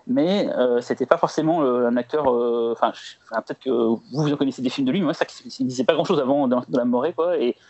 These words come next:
et quand je regardais sa filmo sur I M D B, je me dis, tiens, c'est vrai qu'il a pas fait de film, euh, marquant, on va dire, autant en tout cas que, que cela, quoi. Euh, donc voilà, il y a, euh, donc François Giselle Zero, donc, euh,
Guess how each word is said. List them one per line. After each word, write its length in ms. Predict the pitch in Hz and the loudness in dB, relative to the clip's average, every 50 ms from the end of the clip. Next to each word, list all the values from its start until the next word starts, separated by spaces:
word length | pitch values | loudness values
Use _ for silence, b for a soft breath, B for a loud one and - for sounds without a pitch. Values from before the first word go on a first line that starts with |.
| b b b b b _ | b b b b b _
et 60 | - | -2
quand 80 | - 147 | 0 2
je 80 | 143 | 4
regardais 160 | 131 131 139 | 4 4 4
sa 120 | 165 - 151 | 2 2 0
filmo 200 | - - 147 156 | 0 0 0 0
sur 180 | 151 - 131 | 2 2 2
I 60 | 123 123 | 2 2
M 100 | 127 123 | 4 4
D 80 | 123 | 2
B, 40 | 131 | 2
je 140 | 180 175 - | 2 0 0
me 20 | 110 | -2
dis, 60 | - | -2
tiens, 80 | - | -2
c'est 80 | 180 - | 0 0
vrai 80 | 170 - | -2 -2
qu'il 180 | - 131 117 | -2 -2 -2
a 40 | 107 | 0
pas 140 | - - 160 | 0 -2 -2
fait 120 | - - 143 | -2 -4 -8
de 80 | - | -8
film, 240 | - - - 170 147 | -6 -2 0 2 2
euh, 140 | 123 123 117 - - _ _ _ _ _ - | 4 2 2 -2 -6 _ _ _ _ _ -6
marquant, 360 | - 131 131 - - - 160 | -2 -2 -2 -2 0 0 2
on 20 | 143 | 2
va 80 | 131 | 4
dire, 120 | 123 123 120 | 2 4 2
autant 200 | 117 123 - - | 2 2 2 2
en 20 | |
tout 160 | - - - | 0 -2 -4
cas 100 | - 147 | -4 -4
que, 120 | 143 - 110 | -2 0 -2
que 720 | 107 - - _ _ - - - - - _ _ _ 120 | -2 -2 -6 _ _ -20 -20 -20 -20 -20 _ _ _ -8
cela, 280 | - - - 151 143 175 | -2 -2 0 2 2 0
quoi. 260 | - - 143 160 180 180 - _ _ _ _ _ _ _ _ _ _ _ _ _ - - - | 2 0 0 0 -2 -4 -10 _ _ _ _ _ _ _ _ _ _ _ _ _ -8 -2 0
Euh, 500 | 135 123 123 120 120 117 117 113 113 113 | 2 4 4 4 2 2 2 2 2 2
donc 220 | 110 117 127 - | 2 2 2 2
voilà, 400 | - 127 113 120 131 147 151 156 | 2 2 4 4 4 4 4 2
il 80 | 160 170 | 2 2
y 60 | - | 2
a, 280 | 120 117 117 113 113 120 | 4 4 4 4 4 4
euh, 180 | 117 117 120 | 2 2 2
donc 200 | 120 120 120 117 | 2 0 -2 -4
François 340 | - - - 139 - - 135 | -6 -2 -2 0 0 0 0
Giselle 240 | 127 131 131 120 117 | 0 2 2 2 4
Zero, 220 | 123 131 117 131 | 2 4 4 2
donc, 220 | 120 117 120 - - | 2 2 0 0 0
euh, 120 | 117 117 | -2 -2